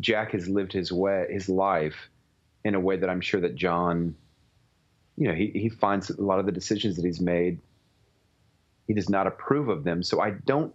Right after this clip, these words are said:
think that it's sympathy. It's closer to, like, a respectful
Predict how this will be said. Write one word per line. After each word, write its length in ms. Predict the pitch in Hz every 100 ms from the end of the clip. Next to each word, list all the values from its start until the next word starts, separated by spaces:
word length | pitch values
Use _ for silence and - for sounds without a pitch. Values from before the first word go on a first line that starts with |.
| -
think 240 | - 104
that 100 | - -
it's 220 | 92 -
sympathy. 720 | - - 190 - - 92 87 - - -
It's 180 | 120 113
closer 580 | - - - 147 151 117
to, 180 | 101 95
like, 280 | - 92 - _ _ - _
a 100 | 107
respectful 1300 | 104 95 - - - 120 - - - 98 90 87 85